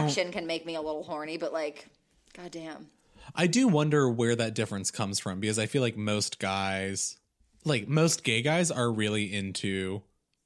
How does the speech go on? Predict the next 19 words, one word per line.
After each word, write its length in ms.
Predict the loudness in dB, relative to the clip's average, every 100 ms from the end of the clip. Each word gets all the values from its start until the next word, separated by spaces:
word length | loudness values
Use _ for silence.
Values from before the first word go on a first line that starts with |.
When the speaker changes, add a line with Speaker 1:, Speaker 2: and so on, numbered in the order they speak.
| -6
Speaker 2:
dick, 500 | -2 -2 -2 -4 -6 -10 -20 _ _ _ _
<laughs> 520 | _ -18 -16 -16 -4
you 120 | -2
know? 240 | 0 -2 -4 _ -10
<sighs> 140 | -8 -8 -10 -16 0
Well, 420 | 2 2 0 -6 _ -14 -14 -16 _ _
an 120 | -2
interesting 400 | 0 0 0 -2
conversation 480 | 0 2 2 0 0
I 60 | -2
had 180 | -2 -2
with 160 | -4 -2
Dan, 520 | 0 0 -4 -8 -10 _ _ _ _ _ _ _ _ -4
um, 680 | -2 0 -2 -6 -8 -10 -12 _ _ _ _ _ _
a 60 | -4
month 200 | 0 0
or 60 | 0
two 180 | -2 -2
ago 360 | -4 -6 -6